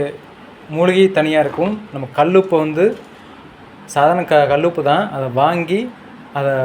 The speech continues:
சுத்தி பண்ணி எடுக்கும்போது உண்மையான வங்க சத்து தான். அதாவது கல்லுப்பு முழுவதும் வங்க சத்து தான் இருக்கு. இந்த வங்க சத்தை வந்து என்ன பண்ணணும்னா,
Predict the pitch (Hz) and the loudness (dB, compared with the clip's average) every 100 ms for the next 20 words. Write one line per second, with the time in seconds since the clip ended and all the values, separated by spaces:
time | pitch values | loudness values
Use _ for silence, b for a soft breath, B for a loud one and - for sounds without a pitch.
0 | 127 123 165 - 196 185 165 160 160 147 | -4 -6 -6 -2 2 2 0 -2 0 2
1 | 165 214 226 196 156 175 175 180 202 185 | 4 4 2 -2 -4 0 2 2 2 2
2 | 151 135 165 196 190 - 160 180 143 131 | 2 0 0 -2 -2 -4 0 0 0 0
3 | 131 147 160 190 170 - - - - - | 2 4 4 2 0 -4 -20 -20 -20 -20
4 | - - 160 202 220 196 175 185 202 151 | -20 -4 0 2 2 0 0 0 0 2
5 | 165 202 202 170 165 165 143 143 - - | 2 2 0 0 2 2 0 -4 -10 -14
6 | - - - - - - - 139 135 160 | -20 -20 -20 -18 -18 -16 -8 -2 0 2
7 | 196 196 180 170 156 170 170 160 151 147 | 2 0 2 0 2 2 2 0 0 0
8 | 143 | -2